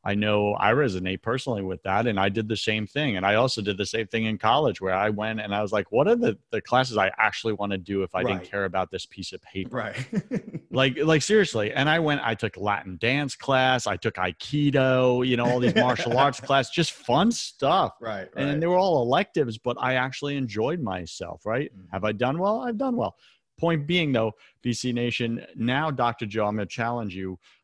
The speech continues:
Speaker 1: um, to give us okay, that's how you did it. And you
Speaker 2: Right.
Speaker 1: said it wasn't the best way, and it's
Speaker 2: No.
Speaker 1: not what you teach.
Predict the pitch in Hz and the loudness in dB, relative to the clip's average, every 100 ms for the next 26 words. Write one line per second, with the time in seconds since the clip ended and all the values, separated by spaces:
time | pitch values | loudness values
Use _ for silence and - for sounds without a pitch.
0 | - 95 95 92 - - - 110 104 101 | -10 -6 -6 -8 -12 -16 -8 -4 -4 -4
1 | - 95 127 139 120 - - _ _ 120 | -8 -4 0 2 0 -4 -16 _ _ -4
2 | 117 101 - - _ _ 98 113 123 - | 0 0 -2 -12 _ _ -4 0 0 -2
3 | 139 139 113 139 143 98 82 - - _ | -2 -2 -2 -2 -4 -6 -10 -12 -18 _
4 | _ _ 101 95 95 - 107 104 104 117 | _ _ -10 -8 -6 -4 -2 -2 -4 -6
5 | 127 127 127 - 123 107 90 92 95 104 | -6 -4 -4 -4 -4 -2 -2 -6 -6 -6
6 | 98 104 101 110 - 113 98 - | -6 -6 -10 -10 -12 -12 -12 -16